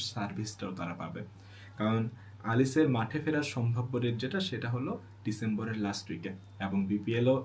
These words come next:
পিছিয়ে এখন ছাব্বিশ তারিখে নিয়ে যাওয়ার কারণে আলিসের বিপিএল এর প্রথম ম্যাচ থেকে খেলতে এখন কোনো আপত্তি নেই। So, যে দলই আলিসকে পিক করবে, তা আলিসের সার্ভিস একদম বিপিএল এর প্রথম ম্যাচ থেকেই পাবে এবং দর্শকরা, আপনারা যারা আলিসের খবর জানতে চাচ্ছিলেন,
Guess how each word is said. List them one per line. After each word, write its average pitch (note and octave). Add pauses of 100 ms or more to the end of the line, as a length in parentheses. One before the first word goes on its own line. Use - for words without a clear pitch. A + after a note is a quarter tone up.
(120)
পিছিয়ে C3
এখন D3+
ছাব্বিশ G#2
তারিখে A2+
নিয়ে A2
যাওয়ার A#2
কারণে B2 (440)
আলিসের A2
বিপিএল A2+
এর G2+
প্রথম G#2+
ম্যাচ B2+ (100)
থেকে C3+
খেলতে C3
এখন E3+ (120)
কোনো D3 (100)
আপত্তি F#2+
নেই। E2+ (1040)
So, - (200)
যে B2+ (180)
দলই D#3 (600)
আলিসকে G#2+
পিক C3 (100)
করবে, D#3 (280)
তা - (140)
আলিসের G2+
সার্ভিস G#2 (160)
একদম G2+
বিপিএল G2
এর G2+
প্রথম G2
ম্যাচ G2+ (100)
থেকেই B2+
পাবে B2
এবং A2 (140)
দর্শকরা, G2+ (100)
আপনারা G#2+
যারা G#2
আলিসের G2+
খবর G#2 (120)
জানতে G#2
চাচ্ছিলেন, C#3